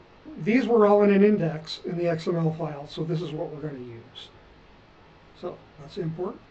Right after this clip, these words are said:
and run this, and so now our weights have been loaded and saved. Okay, so that's gonna come in handy when you run into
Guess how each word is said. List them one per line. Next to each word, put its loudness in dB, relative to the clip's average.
and -6
run -2
this, -6
and -12
so -10
now -8
our -2
weights -6
have -16
been -10
loaded -4
and -12
saved. -16
Okay, -4
so 0
that's -6
gonna -6
come -2
in 0
handy 2
when 0
you -6
run 0
into 0